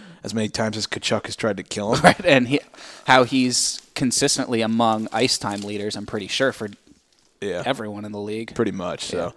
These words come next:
Speaker 1: so. Um, moving on from the injuries, let's get to the who's hot and who's not. So for the who's hot, as you've seen, the Columbus Blue Jackets, eight one and one in their last ten.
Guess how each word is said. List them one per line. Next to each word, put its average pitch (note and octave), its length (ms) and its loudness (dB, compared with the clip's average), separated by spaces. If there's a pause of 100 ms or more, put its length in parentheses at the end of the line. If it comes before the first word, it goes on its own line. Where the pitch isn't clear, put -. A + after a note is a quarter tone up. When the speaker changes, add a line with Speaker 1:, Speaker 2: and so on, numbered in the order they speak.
(420)
Speaker 1:
so. A#2+ 60 6
Um, A2+ 460 6 (400)
moving C#3+ 500 4
on A#2+ 500 4
from A#2 420 -2
the A2 260 0
injuries, A2 640 2
let's A#2+ 260 0
get B2 260 0
to B2 180 2
the G#2+ 140 2
who's A#2 360 2
hot A#2+ 420 4
and G#2 240 -4
who's A#2 460 0
not. G#2 400 -2 (460)
So A#2+ 320 4
for B2 160 2
the A#2+ 120 6
who's C3 340 4
hot, D3 400 8 (460)
as G#2 220 0
you've A#2+ 140 0
seen, C3+ 420 4 (240)
the A2+ 80 -4
Columbus C3 400 4
Blue C#3+ 260 6
Jackets, A#2+ 580 4 (140)
eight C3+ 280 2
one C3+ 260 4
and B2 160 2
one C3 500 4
in A#2 160 -2
their A2+ 220 2
last A2+ 400 4
ten. B2 360 2